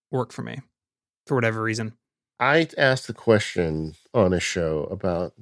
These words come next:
Speaker 2: the, the video cameras and the microphones and the Macs, you know, the light question. I don't remember what the context of it. I remember asking the question, <laughs> but I don't remember what show it was. But, you know, the little, I think I asked you as a former genius, the little green light that pops on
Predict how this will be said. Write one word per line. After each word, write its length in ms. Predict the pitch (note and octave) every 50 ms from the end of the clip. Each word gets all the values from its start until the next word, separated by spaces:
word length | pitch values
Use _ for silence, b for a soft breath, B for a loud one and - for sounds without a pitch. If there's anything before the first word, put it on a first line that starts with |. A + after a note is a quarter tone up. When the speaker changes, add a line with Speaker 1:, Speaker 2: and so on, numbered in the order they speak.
| G#2
Speaker 2:
the, 380 | - F#2 F2 E2 D2+ D2+ D2+ -
the 80 | - F2
video 400 | E2+ F2 F#2+ F#2 G2+ G2+ F#2 F2+
cameras 560 | - - G#2 F#2+ E2+ E2 F2 F2 E2 D#2 -
and 80 | E2+ D2+
the 60 | C#2+
microphones 680 | C#2 C#2+ D2+ D#2+ - F2+ E2+ - E2 D2+ D2+ D2 - -
and 80 | F2+
the 60 | D#2+
Macs, 640 | D2+ C#2+ C2+ C#2+ D2+ C2+ - - - - - - -
you 60 | G#2
know, 280 | G2 E2+ D#2 D2 D2+ C2+ -
the 120 | - E2
light 400 | D2+ D#2 D2+ D#2+ F#2 F2 D#2+ - -
question. 480 | - - F#2 - - - D2+ C#2+ C2+ -
I 100 | F2+ A2+
don't 160 | C3+ D3+ -
remember 300 | D#3+ C#3+ C3+ C3+ B2 A2
what 260 | G2 F#2+ G2+ G2+ -
the 80 | - F#2+
context 540 | - - F#2+ F#2 G2+ - A#2 A#2 - -
of 100 | C3 C3
it. 100 | C3 B2+
I 100 | - G#2
remember 360 | G2+ G2 G#2+ A#2 C3+ C#3+ B2 G#2+
asking 240 | G#2+ G2+ - G#2
the 80 | F2+ E2
question, 340 | - - G2 F#2 - - E2
<laughs> 20 |
but 40 | D#2
I 40 | -
don't 100 | - -
remember 240 | F#2+ F#2 F#2 E2 F#2
what 140 | F2+ E2 -
show 260 | - - F2 F2+ F2
it 80 | C#2 -
was. 360 | - G#1 G1+ - - - - b b b b b b b b b b b b b b b b -
But, 180 | B2+ A#2 - -
you 40 | D3
know, 120 | D3 C3+
the 120 | A2 A2 A2
little, 440 | A#2 B2 A#2 A#2 A#2 A#2 - - _ _
I 80 | - G#2
think 180 | - C#3+ D3 -
I 60 | B2+
asked 260 | A#2 G#2+ G#2 - -
you 220 | - G#2 G2 F#2+
as 160 | E2+ D2+ D#2+ E2
a 60 | D2
former 340 | - - G2 F#2 D#2+ D#2 D#2
genius, 460 | D2 - E2 E2+ E2 C#2+ A1+ - -
the 80 | -
little 220 | F2 G#2 A2 G#2 F#2
green 340 | F#2+ - - A2 G#2+ F#2+ F2+
light 300 | E2+ D#2+ F2 F2+ F#2+ -
that 200 | F#2 - _ -
pops 320 | - F#2 E2 E2+ - -
on 440 | F2 E2 E2+ F2 F2+ G2+ G#2 G2+